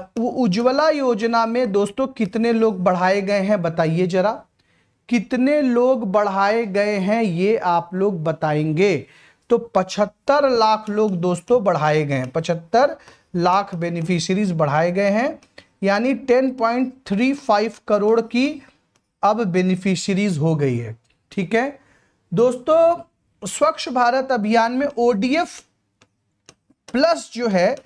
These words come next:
वैसे ओडीएफ तो पूरा इंडिया दो हज़ार उन्नीस में ही हो गया था, ओडीएफ प्लस जो है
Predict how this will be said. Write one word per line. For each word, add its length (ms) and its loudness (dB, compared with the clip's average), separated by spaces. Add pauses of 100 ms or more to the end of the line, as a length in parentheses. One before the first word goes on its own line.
(420)
वैसे 220 0
ओडीएफ 540 2
तो 60 -2
पूरा 300 0
इंडिया 400 2
दो 200 2
हज़ार 180 2
उन्नीस 380 0
में 120 2
ही 40 2
हो 140 2
गया 160 0
था, 100 -4
ओडीएफ 640 0 (100)
प्लस 360 0
जो 160 -4
है 340 0